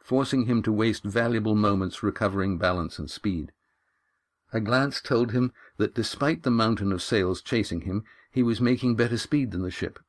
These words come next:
so he tried again. He winced as his boat teetered over Cygnus' bow wave and surged ahead. Estrella gritted his teeth, shouted, "Close hauled!" to himself, and hauled in the main sheet.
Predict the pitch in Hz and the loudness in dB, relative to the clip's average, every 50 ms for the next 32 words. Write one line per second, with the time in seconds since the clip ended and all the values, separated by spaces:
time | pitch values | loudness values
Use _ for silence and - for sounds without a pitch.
0 | _ _ _ _ _ _ - - - 104 95 107 101 - - 107 101 101 104 104 | _ _ _ _ _ _ -10 -4 -4 -2 -2 -4 -6 -4 -4 -2 -2 -2 -2 -2
1 | 107 107 98 - - _ _ _ _ _ _ _ _ _ - - 117 110 117 139 | -2 -2 -2 -4 -8 _ _ _ _ _ _ _ _ _ -4 -4 -2 0 2 0
2 | 127 104 - - - - - 101 - - 107 95 - 110 104 107 - - _ _ | 0 0 -4 -8 -14 -10 -10 -8 -6 -4 -4 -2 0 0 0 0 -2 -8 _ _
3 | - - - - - 101 104 92 101 98 95 90 92 90 - - 120 107 98 92 | -6 -6 -4 -2 0 0 0 2 2 2 2 0 -2 -4 -2 0 0 0 0 -2
4 | 92 - - 104 98 95 90 87 87 85 82 82 87 - _ _ _ - 101 95 | -4 -4 -2 0 0 2 0 0 -2 -2 -2 -4 -4 -8 _ _ _ -6 -6 -6
5 | - - - 107 98 98 87 - - 85 82 98 104 87 73 69 - - _ _ | -4 0 0 2 2 2 0 -4 -6 -6 -4 -2 -2 -2 -2 -6 -10 -14 _ _
6 | _ _ _ _ _ _ _ _ _ _ _ _ _ _ _ - 110 - - - | _ _ _ _ _ _ _ _ _ _ _ _ _ _ _ -6 -6 -6 -2 0
7 | 131 127 120 107 107 104 104 117 110 123 110 92 110 101 - - - 104 101 101 | 2 2 2 2 2 2 0 2 2 0 -2 -2 -2 -6 -4 -2 0 0 0 -2
8 | - - _ _ _ _ _ _ _ - - 123 117 117 101 95 92 90 - - | -4 -10 _ _ _ _ _ _ _ -8 -4 -2 -2 0 0 -2 -4 -4 -4 -2
9 | 240 247 254 247 240 - - - 220 208 185 190 202 202 202 208 202 190 180 165 | 0 0 0 0 0 -2 -2 0 0 2 2 2 2 2 2 2 0 0 -2 -4
10 | 151 - - - 98 98 101 98 - 113 92 95 98 - - - - - - 104 | -6 -8 -8 -4 -2 -2 -2 -2 -2 -2 0 0 -2 -4 -8 -18 -16 -8 -4 -4
11 | 104 - - - - - 120 113 110 110 104 101 101 95 90 95 95 90 82 - | -4 -4 -6 -14 -6 -2 -2 0 0 2 2 2 2 2 0 0 -2 -2 -4 -4
12 | - - 92 - | -6 -10 -10 -10